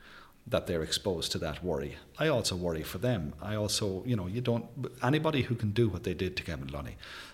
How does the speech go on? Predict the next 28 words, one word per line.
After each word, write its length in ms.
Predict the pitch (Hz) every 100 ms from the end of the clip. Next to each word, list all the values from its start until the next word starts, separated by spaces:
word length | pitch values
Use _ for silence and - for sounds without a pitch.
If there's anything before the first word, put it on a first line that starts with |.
| -
uh, 180 | 87 80 73
the, 400 | 95 80 80 80 - 90 -
the 240 | 92 85 87
barbarity 580 | - 87 107 120 113 90
of 160 | 78 73
that 160 | 71
attack, 460 | 64 - 69 65 - - -
uh, 280 | 90 76 69 76
the 200 | 92 101
inhumanity 640 | 98 104 92 120 117 78
of 160 | 65 -
that 180 | 71 76
attack, 460 | - 78 - - - - - - -
uh, 500 | 78 73 78 73 76 71 101 - - - 101 -
the, 300 | 107 90 82
the 160 | 85 104
lack 320 | 107 113 107
of, 360 | 98 - - -
of 220 | 95 85 - -
any 360 | 117 123 107 87 - - -
level 320 | 107 107 98 85
of 120 | 95
empathy 480 | 104 107 101 - - - -
in 140 | 98 85
that 180 | 85 76
attack 460 | 73 87 73 - - 120 113
gives 320 | 107 95 98
me 400 | 104 113 104